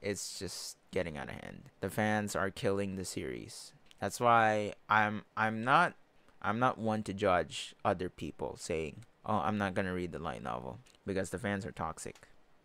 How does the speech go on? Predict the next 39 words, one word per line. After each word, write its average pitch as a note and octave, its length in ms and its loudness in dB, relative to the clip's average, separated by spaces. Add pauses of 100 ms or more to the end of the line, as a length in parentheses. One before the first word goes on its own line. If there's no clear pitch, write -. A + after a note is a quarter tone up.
(160)
You F#2+ 100 -8
know, F2 160 -4
I G2+ 120 0
won't B2 200 0
force C3 300 2
them G2+ 180 0
to F#2 140 -6
read G2 240 -2
it C#2 160 -2 (880)
because G2 200 0
that's G2+ 200 2
how G#2 140 4
they G2+ 160 2
viewed G2 320 -2
it. D#2+ 160 -4 (260)
It's G2+ 160 -4
not G#2+ 180 4
my G2 200 2
fault. F#2+ 320 -2 (640)
It's G2 180 -6
the F#2+ 100 -6
fans' A2 460 -4
fault D2 320 -4 (1300)
as G2 160 -6
to G2+ 140 -4
why G2 520 4 (340)
people G2+ 340 2
don't G2+ 240 2
read G2+ 220 -2
the G2 80 -2
light G#2 260 0
novel. C2 440 -4 (200)
Like, F#2 180 -2
you F#2+ 120 2
have A#2 320 8
to A2+ 120 0
reflect G2+ 500 0
upon F#2+ 280 -4
yourself - 540 -8